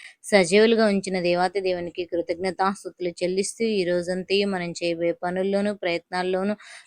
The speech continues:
రాకపోకల మన తండ్రి మనకు తోడుగా, సహాయకుడిగా, సంరక్షకుడిగా ఉండులాగున ప్రార్థన చేసుకుందామండి.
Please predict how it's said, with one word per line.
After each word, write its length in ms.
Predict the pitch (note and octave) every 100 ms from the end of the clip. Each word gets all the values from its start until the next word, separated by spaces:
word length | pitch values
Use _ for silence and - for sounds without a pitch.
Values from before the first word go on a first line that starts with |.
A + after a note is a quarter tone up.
| -
రాకపోకల 680 | F#3+ F#3+ - G#3+ A3+ A3 A3
మన 200 | G#3 F3+
తండ్రి 340 | F#3 F#3+ G3
మనకు 300 | G3+ F3+ - F#3
తోడుగా, 360 | F3+ F#3 G3+
సహాయకుడిగా, 880 | G3 F#3 F3 F3+ F#3+ F#3+ F3+ F3 G3
సంరక్షకుడిగా 920 | - E3+ E3+ F#3 - F3+ F3+ F3 F3+
ఉండులాగున 680 | E3+ E3+ F#3+ F3+ E3+ E3+ F#3
ప్రార్థన 480 | F3+ E3+ E3 D#3+ F#3+
చేసుకుందామండి. 1000 | G3 F3+ - - F3+ F3+ F3 F3+ F#3+